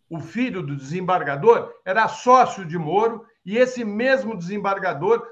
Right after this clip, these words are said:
continuou atuando nos processos. Esse mesmo desembargador, Marcelo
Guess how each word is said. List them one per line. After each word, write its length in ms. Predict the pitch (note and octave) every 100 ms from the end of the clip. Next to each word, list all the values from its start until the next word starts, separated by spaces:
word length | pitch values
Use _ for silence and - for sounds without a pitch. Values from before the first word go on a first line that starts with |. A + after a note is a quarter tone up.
| _
continuou 600 | C4 C4 C4 B3+ A#3 B3+
atuando 560 | B3 B3+ A3 G#3+ A3 A3+
nos 160 | A3
processos. 840 | - G#3+ F#3 F3+ E3 C3+ - - _ _ _
Esse 280 | A#3+ C4 B3
mesmo 520 | G#3+ A3 B3+ G#3 A3+
desembargador, 800 | F3+ G3 G#3+ G#3+ G3+ F#3 D#3 G#3+
Marcelo 680 | G3+ F#3+ - G3+ G3+ F#3 C#3